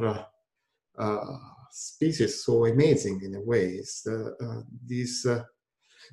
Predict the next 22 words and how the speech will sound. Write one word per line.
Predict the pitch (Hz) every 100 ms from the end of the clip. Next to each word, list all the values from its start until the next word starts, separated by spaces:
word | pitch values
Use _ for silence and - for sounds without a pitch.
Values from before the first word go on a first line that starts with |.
| - 113
uh, | 107 107 110 123
unique | 127 185 214 214 -
path | 117 95 - - - - - - -
that, | 113 - 123
uh, | 120 117 117
every | 127 123 120
one | 117 117 110
of | 104
us, | 110 107 - - 113
uh, | 113 - _ _ _ _ _
um, | 107 104 107 110 110 110 - - _ _ _ _ _ _ _ -
takes | - - - - - - - - _ _ 127 -
during | - 104 107
his, | 101 - -
uh, | 107 104 -
development. | - 113 107 - - 90 92 - 113 120 -
In | 117
a |
way, | 117 120 110
we | 110 113 -
can | - 127 120 117 -
choose. | - 190 165 104 - -